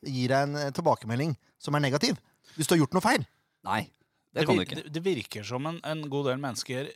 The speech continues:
Speaker 3: eh, faktisk glemmer at det er jobben deres, dette greiene her.
Speaker 1: Nettopp.
Speaker 3: Eh, og vi kan jo se m-, med våre jobber, hvis vi gjør noe helt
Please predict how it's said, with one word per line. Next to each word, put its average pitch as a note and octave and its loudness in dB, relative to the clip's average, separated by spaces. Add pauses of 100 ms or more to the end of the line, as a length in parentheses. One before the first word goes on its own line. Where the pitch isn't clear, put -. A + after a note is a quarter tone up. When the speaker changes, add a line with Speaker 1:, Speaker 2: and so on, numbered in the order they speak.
Speaker 3:
eh, B2 -10 (400)
faktisk - -6 (100)
glemmer A2+ -4
at A#2+ -8
det A#2 -2
er B2+ -2
jobben F#2 -6
deres, B2 -6
dette C3 -6
greiene A#2+ -4
her. A3+ -4 (100)
Speaker 1:
Nettopp. C3+ -4
Speaker 3:
Eh, C#3+ 4 (100)
og D#3+ 0 (580)
vi D3+ -6
kan D3+ -4
jo C#3+ -6
se C#3 -2
m-, D3 -10 (640)
med C#3+ -4
våre A2+ -4
jobber, A#2 -4
hvis C#3+ -6
vi B2+ -6 (180)
gjør A2 -4
noe C3+ -6
helt A#2+ -6